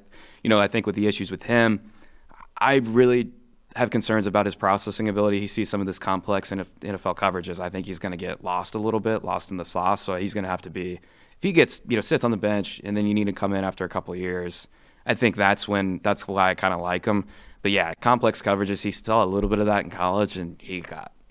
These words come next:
I mean, he just didn't know what was going on. So, <laughs> you know, I, that's where I'm concerned. But, you know, again, with Hooker, just, just really wouldn't,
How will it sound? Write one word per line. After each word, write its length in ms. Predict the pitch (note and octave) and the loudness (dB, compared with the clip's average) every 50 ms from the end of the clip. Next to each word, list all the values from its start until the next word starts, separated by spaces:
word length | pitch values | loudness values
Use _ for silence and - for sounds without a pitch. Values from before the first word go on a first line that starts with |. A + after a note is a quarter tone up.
| - - | -16 -14
I 60 | F#2 | -12
mean, 80 | F2+ | -8
he 80 | G#2 A2+ | -8 -8
just 160 | F#2 F2+ - | -8 -8 -10
didn't 160 | - E2+ - | -12 -12 -14
know 60 | - A#1 | -14 -16
what 120 | G#1+ A1 | -18 -18
was 120 | C2 - | -18 -14
going 240 | - - E2 C2+ A#1 - | -12 -12 -12 -12 -12 -14
on. 260 | C2+ C2 - - - | -14 -14 -16 -16 -12
So, 120 | - - - - - - - - - | -8 -6 -6 -6 -8 -10 -14 -16 -20
<laughs> 300 | - - - - - - | -20 -20 -20 -20 -20 -4
you 100 | - A2 | 2 4
know, 80 | A2 A2 | 6 6
I, 100 | G#2+ G#2+ | 6 6
that's 300 | F2+ - B2 B2 A#2+ - | 6 4 4 4 4 4
where 80 | B2+ A#2 | 2 2
I'm 60 | A2+ A2 | 2 2
concerned. 540 | - G2+ - - - G#2 G#2 G2+ G2+ F#2+ F2+ | 0 -4 -2 0 2 2 4 2 2 0 0
But, 300 | G2 F#2+ G2 F#2 - - - _ - - | 0 0 0 0 -4 -10 -20 _ -12 -2
you 80 | A2+ G#2+ | 4 6
know, 100 | A2 A2 | 6 6
again, 540 | G#2+ F#2+ A2 A2 A2 G#2+ G#2+ G#2 G2+ F#2 - - | 6 6 4 4 4 4 2 0 0 -2 -6 -8
with 140 | - G#2 G2 | -10 -10 -2
Hooker, 400 | - B2+ C3 B2+ - B2+ A#2+ A#2 | 0 2 2 4 4 4 4 4
just, 220 | G#2 G2+ F2+ - - - - - _ - - | 2 -2 -8 -12 -16 -18 -20 -20 _ -20 -18
just 160 | A2 - - - | -18 -18 -14 -8
really 280 | A#2+ A#2+ C#3 C3+ A#2+ | 0 2 4 4 4
wouldn't, 440 | A2 G2+ G#2 G#2 F#2+ G2 F#2 F2 - | 4 4 2 2 0 -2 -6 -8 -10